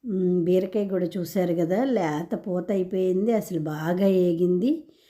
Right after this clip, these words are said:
అసలు ఇంతే అయ్యింది, చూశారు కదా. అరకిలో బీరకాయ కూడా కొంచెం పచ్చడి చట్నీ అయ్యిద్ది. ఉమ్, చూడండి,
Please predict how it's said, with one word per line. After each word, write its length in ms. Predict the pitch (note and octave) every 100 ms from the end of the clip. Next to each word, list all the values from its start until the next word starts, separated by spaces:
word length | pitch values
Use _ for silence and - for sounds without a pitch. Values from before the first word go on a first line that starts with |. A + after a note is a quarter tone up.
| _ _
అసలు 300 | F#3 E3+ F#3
ఇంతే 480 | F3+ F3+ F#3+ F#3+ A#3
అయ్యింది, 560 | A3+ G3 F#3+ F#3+ F#3+ F#3+
చూశారు 400 | F#3+ F3+ G3 F3+
కదా. 200 | F3+ F3
అరకిలో 460 | E3 E3+ - F#3+ F#3+
బీరకాయ 480 | F#3 F#3+ G3 A3 G#3
కూడా 280 | G3 G3 A#3
కొంచెం 760 | A#3 F3+ F#3+ A3 G#3+ A#3 A3
పచ్చడి 540 | G#3+ G3+ - G3+ G3 F3+
చట్నీ 320 | F#3 E3+ F#3+ G3
అయ్యిద్ది. 460 | F#3 F3+ E3+ A#3+ E4+ - _ _ _ _ _ _ _ _ _
ఉమ్, 600 | B3 G3+ F#3 F#3 F#3 F3+ E3+
చూడండి, 560 | F#3 F#3+ F#3 F#3 B3